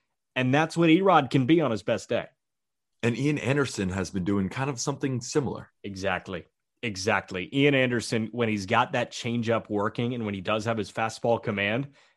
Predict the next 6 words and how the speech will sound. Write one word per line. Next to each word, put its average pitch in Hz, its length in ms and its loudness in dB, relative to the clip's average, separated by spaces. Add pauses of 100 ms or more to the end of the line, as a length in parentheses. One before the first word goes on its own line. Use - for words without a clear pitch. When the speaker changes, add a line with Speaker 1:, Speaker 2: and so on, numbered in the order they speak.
(140)
Speaker 1:
it's 104 280 -6 (180)
perfect. - 540 -8 (160)
He 123 120 -4
struggled 147 540 0
with 139 220 -2
command 117 340 -2